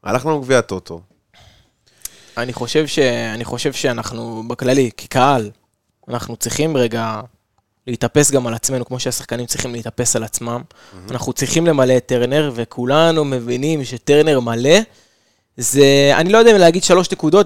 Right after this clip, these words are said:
Speaker 2: ב-, בעונה הזאת, אבל זאת לפחות נקודה. אנחנו כנראה לא נפסיד אם טרנר יהיה מלא ויודד כמו שצריך. אז, אה, בואו נעשה את זה.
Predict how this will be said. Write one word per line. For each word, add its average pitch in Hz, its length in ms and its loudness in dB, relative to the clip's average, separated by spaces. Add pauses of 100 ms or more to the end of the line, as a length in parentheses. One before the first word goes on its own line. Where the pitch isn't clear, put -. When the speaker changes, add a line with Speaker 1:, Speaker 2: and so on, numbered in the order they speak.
Speaker 2:
ב-, 151 500 8
בעונה 139 600 6
הזאת, 190 500 4
אבל 139 120 2
זאת 139 160 0
לפחות 147 480 -2
נקודה. 226 340 6 (300)
אנחנו 143 140 -6
כנראה 185 260 6
לא 226 100 8
נפסיד 196 320 2
אם 170 80 0
טרנר 185 280 4
יהיה 180 100 4
מלא 170 280 6
ויודד 156 320 4
כמו 175 160 -4
שצריך. 185 540 4 (680)
אז, 131 220 0
אה, 139 460 6
בואו 226 160 6
נעשה - 320 2
את 120 80 0
זה. 127 100 -6